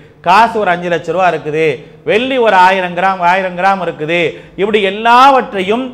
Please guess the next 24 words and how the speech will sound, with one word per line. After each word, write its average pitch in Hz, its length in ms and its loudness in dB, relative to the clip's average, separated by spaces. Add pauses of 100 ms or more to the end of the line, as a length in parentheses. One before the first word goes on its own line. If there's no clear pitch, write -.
(300)
ஒண்ணா 262 400 0 (180)
சேர்த்து 233 360 4
வச்சு 214 340 -4
தான் 233 220 4 (420)
ஜக்காத் 220 460 0
கொடுக்கணுன்ற 185 580 -8
அவசியம் 165 360 -10
கிடையாது. 127 320 -6 (200)
நல்லா 160 280 -4
விளங்கிக்க, 127 300 -8 (120)
மார்க்கம் 202 480 -2
என்பது 175 260 -12 (120)
மிக 165 120 -12 (140)
இலகுவானது. 143 600 -10 (680)
எஸ்ஸிரு 202 460 -2 (280)
வலா 165 180 0 (140)
துஅஸ்ஸிரு, 127 460 -12 (580)
இலகுவான 233 560 2 (120)
மார்க்கத்தை 196 420 -2 (100)
நீங்களே 220 280 -6
என்ன 208 160 -6
செஞ்சிடாதீங்க, 185 520 -4 (500)
கஷ்டப்படுத்திக்காதீங்க 208 1160 -2
அப்படிங்கிறத 170 500 -6